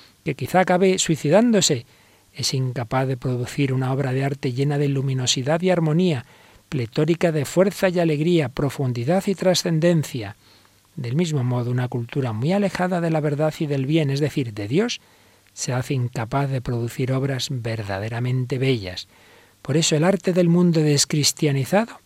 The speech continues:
en cuanto que pretende realizarse sin Dios y concretamente rechazando a Cristo, está condenado a la fealdad. El materialismo soviético daba lugar en el arte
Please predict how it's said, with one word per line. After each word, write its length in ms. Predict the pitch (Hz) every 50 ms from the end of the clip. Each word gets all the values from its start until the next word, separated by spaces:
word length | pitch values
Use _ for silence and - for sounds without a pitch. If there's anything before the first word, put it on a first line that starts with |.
| - - _ _ _ _ _ _
en 140 | - 143 123
cuanto 400 | - - 123 123 123 113 - 127
que 120 | - - 117
pretende 640 | - 117 110 - - 131 147 165 165 160 151 156 151
realizarse 680 | 151 156 156 151 147 - - 151 151 139 - - 147
sin 300 | 131 - - 139 127 123
Dios 380 | 123 131 143 139 127 123 - - _ _ _ _ _ _ _ _
y 100 | - 165
concretamente 840 | - - 147 151 - 233 - 233 196 160 139 131 123 113 - - 131 - -
rechazando 960 | - 135 139 131 117 113 117 117 - - - - - - 160 190 185 151 120
a 60 | 107 104
Cristo, 500 | - 123 123 120 - - - 120 123 123 - - - _ _ _ _ _
está 320 | 135 - - - 143 147
condenado 760 | 143 - 147 131 117 107 101 98 101 104 107 98 101 98 104 - _ _ _ _ _ _
a 120 | _ 143 127
la 160 | 120 110 113
fealdad. 480 | - - 131 107 107 110 98 - - - - - _ _ _ _ _ _ _ _ _ _ _ _ _ _ _
El 100 | - 123
materialismo 640 | 127 127 123 - 131 131 110 117 123 123 131 139 131
soviético 680 | 123 - 151 147 156 151 143 147 160 147 - 175 - - _ _
daba 300 | 135 120 127 127 131 127
lugar 420 | 131 135 131 131 139 135 135 139 - -
en 140 | - 143
el 140 | 143 143 156
arte 380 | 160 160 165 156 - - 185